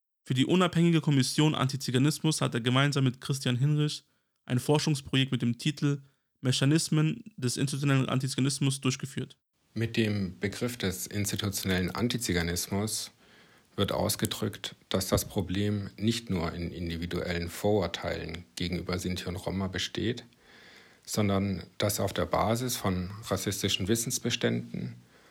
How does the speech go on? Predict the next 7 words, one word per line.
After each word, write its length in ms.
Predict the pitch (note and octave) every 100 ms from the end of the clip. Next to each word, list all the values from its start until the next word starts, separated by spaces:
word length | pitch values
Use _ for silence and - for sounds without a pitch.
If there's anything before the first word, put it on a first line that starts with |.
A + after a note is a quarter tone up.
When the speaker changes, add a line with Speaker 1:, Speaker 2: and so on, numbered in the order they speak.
| _
Speaker 2:
auch 240 | - G2 -
ihr 320 | G2 G2+ G2
gesellschaftlicher 880 | F#2+ G2+ F#2 F#2 G#2 - - G#2+ -
Ausschluss 520 | D#2+ - - F2 -
organisiert 720 | - - - E2+ - - -
werden 300 | - - D#2+
kann. 240 | - -